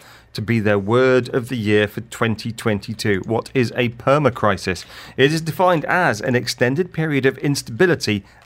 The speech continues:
and insecurity." Zanny describes it as an ugly portmanteau that, nevertheless, accurately encapsulates today's world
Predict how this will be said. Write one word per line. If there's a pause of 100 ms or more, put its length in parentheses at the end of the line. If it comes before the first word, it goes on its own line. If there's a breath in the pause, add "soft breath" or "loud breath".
and
insecurity." (500 loud breath)
Zanny
describes
it
as
an
ugly
portmanteau (580 soft breath)
that,
nevertheless, (200)
accurately
encapsulates
today's
world